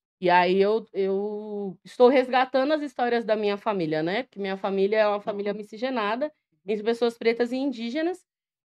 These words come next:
Speaker 1: E aí, nessa busca de achar esse antepassado africano que nunca atravessou o oceano, tá ligado? Tipo,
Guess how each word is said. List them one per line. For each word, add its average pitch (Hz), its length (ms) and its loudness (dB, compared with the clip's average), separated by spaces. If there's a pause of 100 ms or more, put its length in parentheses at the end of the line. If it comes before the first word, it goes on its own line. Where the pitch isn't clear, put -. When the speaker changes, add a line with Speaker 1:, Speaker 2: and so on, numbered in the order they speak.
Speaker 1:
E 196 100 2
aí, 214 640 2
nessa 269 480 0
busca 233 400 -2
de 208 80 0
achar 202 640 2
esse 190 240 2
antepassado 185 580 -2
africano 208 540 -4
que 214 100 -8
nunca 202 560 -2
atravessou 170 640 -4
o 170 60 -2
oceano, 202 420 -4
tá 208 100 -8
ligado? 180 280 -6
Tipo, - 260 -14